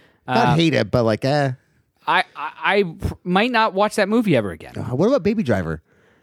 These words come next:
Speaker 2: I like Baby Driver,
Speaker 1: Yeah.
Speaker 2: too. And people have pro-, a problem with that.
Speaker 1: Hmm.
Speaker 2: Um, after the first sequence, they f-, feel like it falls apart. I haven't watched that twice. I'm,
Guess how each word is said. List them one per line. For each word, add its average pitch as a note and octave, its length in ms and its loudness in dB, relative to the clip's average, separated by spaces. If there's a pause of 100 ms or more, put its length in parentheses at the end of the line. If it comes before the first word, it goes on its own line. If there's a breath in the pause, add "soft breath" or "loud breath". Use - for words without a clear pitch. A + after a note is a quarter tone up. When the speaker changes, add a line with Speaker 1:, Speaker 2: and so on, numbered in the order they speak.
(140)
Speaker 2:
I E3+ 120 2
like E3 180 2
Baby F3+ 240 0
Driver, E3 260 2
Speaker 1:
Yeah. B2 100 2
Speaker 2:
too. G#2+ 320 0
And D#3 180 0
people F#3+ 260 0
have E3+ 160 -2
pro-, E3 140 0
a E3 140 0
problem D#3+ 280 -2
with C#3 120 -4
that. D3+ 260 0
Speaker 1:
Hmm. A2+ 280 -12
Speaker 2:
Um, A2+ 540 -2
after C3 260 -2
the B2 100 -2
first C#3 280 -2
sequence, C3 360 -2
they A2 80 0
f-, - 200 -6 (120)
feel A2+ 200 0
like G#2 160 0
it G#2 80 -4
falls A2 240 0
apart. A2 360 -2
I C#3+ 120 2
haven't F#3 200 2
watched F#3+ 200 0
that D#3+ 160 2
twice. C#3+ 340 0
I'm, B2+ 160 0